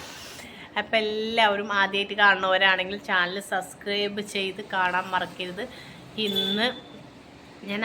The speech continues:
ആദ്യമായിട്ടാണ് ലൈവിൽ ഇങ്ങനെ കിടന്ന് അധ്വാനിക്കുന്നത് മക്കളെ, അധ്വാനിക്കുന്നത്.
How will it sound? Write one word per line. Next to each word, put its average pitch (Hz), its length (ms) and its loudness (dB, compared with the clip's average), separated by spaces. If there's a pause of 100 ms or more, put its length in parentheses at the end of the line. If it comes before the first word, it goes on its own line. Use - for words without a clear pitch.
ആദ്യമായിട്ടാണ് 233 960 2
ലൈവിൽ 208 440 2 (500)
ഇങ്ങനെ 277 580 2
കിടന്ന് 233 340 0
അധ്വാനിക്കുന്നത് 233 720 -4
മക്കളെ, 254 300 -6 (420)
അധ്വാനിക്കുന്നത്. 226 680 -6